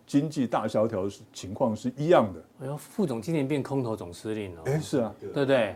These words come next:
Speaker 1: 对啊，啊，我去年就是了。
Speaker 2: 嗯哼。
Speaker 1: 啊，<laughs> 二零二二年就是了。
Speaker 2: 是，是，是，
Speaker 1: 啊，
Speaker 2: 今年，
Speaker 1: O K。
Speaker 2: 今年更空就对了。
Speaker 1: 哎，今年更空啊！
Speaker 2: 哦。
Speaker 1: 哎呀，空，空，空。嗯，
Speaker 2: 失空啊。
Speaker 1: OK，啊，失空。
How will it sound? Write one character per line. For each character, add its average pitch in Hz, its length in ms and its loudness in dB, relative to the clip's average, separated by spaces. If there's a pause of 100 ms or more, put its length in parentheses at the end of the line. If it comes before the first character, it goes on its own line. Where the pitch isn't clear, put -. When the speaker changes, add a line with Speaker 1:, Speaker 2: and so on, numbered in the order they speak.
(120)
Speaker 1:
对 147 120 4
啊， 107 80 2 (420)
啊， 117 80 -6
我 110 100 0
去 147 220 0
年 110 180 4
就 107 140 0
是 101 160 -10
了。 78 120 -10 (140)
Speaker 2:
嗯 131 400 -2
哼。 104 80 -2
Speaker 1:
啊， 113 100 0 (220)
<laughs> 175 320 8
二 196 80 12
零 175 160 6
二 185 140 10
二 156 60 10
年 123 180 8
就 123 120 4
是 110 200 0
了。 90 160 -2
Speaker 2:
是， 123 180 -4
是， 110 160 -6
是， 113 80 0
Speaker 1:
啊， 101 100 4 (140)
Speaker 2:
今 185 160 10
年， 151 160 10
Speaker 1:
O 165 40 6
K。 170 60 4
Speaker 2:
今 214 140 8
年 170 160 10
更 170 220 12
空 139 240 8
就 135 100 10
对 147 80 12
了。 147 60 10
Speaker 1:
哎， 107 40 4
今 104 80 6
年 160 160 8
更 143 160 8
空 110 220 2
啊！ - 180 -8
Speaker 2:
哦。 135 100 -8
Speaker 1:
哎 107 480 6
呀， 95 120 -2 (140)
空， 117 240 4
空， 120 200 2
空。 113 300 2 (400)
嗯， 110 160 2
Speaker 2:
失 151 320 -2
空 156 300 8
啊。 113 240 2
Speaker 1:
OK， 101 120 2
啊， 90 60 0
失 127 240 0
空。 135 260 6